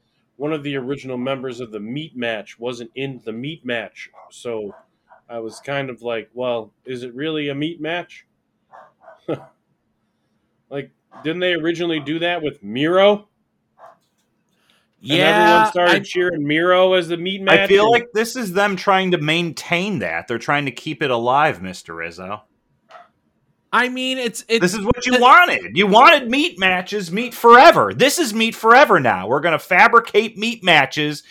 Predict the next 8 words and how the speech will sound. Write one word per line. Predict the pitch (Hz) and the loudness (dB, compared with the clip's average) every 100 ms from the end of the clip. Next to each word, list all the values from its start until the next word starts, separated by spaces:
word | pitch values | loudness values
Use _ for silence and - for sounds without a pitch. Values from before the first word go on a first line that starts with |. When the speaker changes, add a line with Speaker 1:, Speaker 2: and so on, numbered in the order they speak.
| - - | -20 -8
Speaker 3:
so | 185 | -2
you | 175 | -2
can | 170 151 | 0 2
have | 190 233 202 | 6 6 6
meat | 190 214 220 - - _ - | 2 2 0 -8 -20 _ 2
all | 220 233 208 | 10 10 10
the | 180 | 4
time. | 175 160 117 90 80 | 4 6 6 2 -8